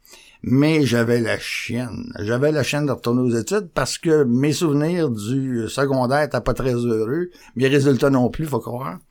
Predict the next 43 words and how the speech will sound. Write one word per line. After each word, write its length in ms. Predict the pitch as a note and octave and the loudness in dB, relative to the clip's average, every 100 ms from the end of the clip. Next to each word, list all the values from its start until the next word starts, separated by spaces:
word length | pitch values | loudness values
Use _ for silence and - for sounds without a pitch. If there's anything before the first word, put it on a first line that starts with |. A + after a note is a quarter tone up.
| _ - | _ 2
Et 760 | C#3+ C#3+ D3 D3 D3 C#3+ C#3+ - | 4 6 6 6 6 6 4 0
elle 160 | - C3+ | 0 4
a 80 | E3 | 4
accepté. 760 | D#3 - G#3+ G#3 - A#3 A#3+ | 4 2 0 -2 0 2 2
Moi, 220 | G#3+ F#3+ B3 | 2 2 2
j'ai, 380 | C3+ C3+ C#3+ C#3+ | 2 0 2 2
il 80 | |
y 60 | D3+ | 4
a 60 | D#3+ | 4
deux 260 | G#3+ C4+ | 4 4
femmes, 580 | - G3+ G#3 F#3 D3 A#2+ - | 4 2 2 0 0 -2 -2
puis 80 | F3+ | 0
là, 140 | A3 | 2
j'arriverai 580 | E3+ D3 D3+ C#3+ F3 E3 | 4 4 4 4 4 4
à 300 | B2 A#2+ A#2 | 4 2 2
la 160 | B2 | 0
seconde 560 | B2 E3 C#3 D3+ D#3 B2 | 0 2 4 4 2 -2
plus 80 | C#3 | -2
tard, 280 | D#3+ F#3 F3 | 0 0 0
mais 120 | D#3+ | 2
il 20 | |
y 40 | |
a 40 | D#3 | 4
deux 160 | G3+ | 4
femmes 220 | G3 G#3+ D#3 | 4 2 2
qui 100 | C#3 | 0
m'ont, 400 | C#3 C#3 C3 A#2 | 4 4 2 0
qui 140 | C#3+ | -2
ont 60 | C#3+ | -2
été 180 | F#3+ | -2
déterminantes 580 | F3+ F#3+ D#3+ D#3 D#3 F3 | -2 0 0 0 0 0
dans 80 | C#3 | -2
mon 180 | B2+ B2+ | -2 -2
avenir. 560 | A#2+ A2 C3 E3+ E3 B2 | -2 -2 -4 -4 -8 -6
C'était 440 | C3+ A#2+ - D3 | -6 -6 -4 -2
ma 180 | C#3+ C3+ | 0 -2
sœur 420 | C#3+ D3+ D#3+ B2+ | 0 0 0 -2
d'abord, 680 | A#2 A2+ A2+ A2+ C3+ F#3+ G3+ | -4 -4 -4 -2 -2 -2 -4
parce 180 | C#3 A#2+ | -6 -6
que 300 | - D#3 D#3 - - - | -2 0 0 -4 -16 -4
elle 80 | |
m'a 80 | C#3 | -2
écouté. 420 | F3 - D3 - | -2 -2 -2 -2